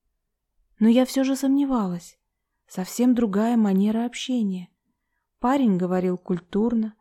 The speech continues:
без матов, без дерзости. Не было его дебильного смеха.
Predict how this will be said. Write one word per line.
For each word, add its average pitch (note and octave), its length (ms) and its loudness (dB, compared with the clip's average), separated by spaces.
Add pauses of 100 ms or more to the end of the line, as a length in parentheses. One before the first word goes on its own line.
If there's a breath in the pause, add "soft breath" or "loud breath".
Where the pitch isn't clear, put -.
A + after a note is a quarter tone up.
(340)
без G#3 240 2
матов, F#3 520 0
без F#3+ 280 0
дерзости. F#3+ 760 -4 (560)
Не C4+ 220 4
было G3+ 200 2
его F#3 260 2
дебильного F#3+ 580 0
смеха. G3 560 -4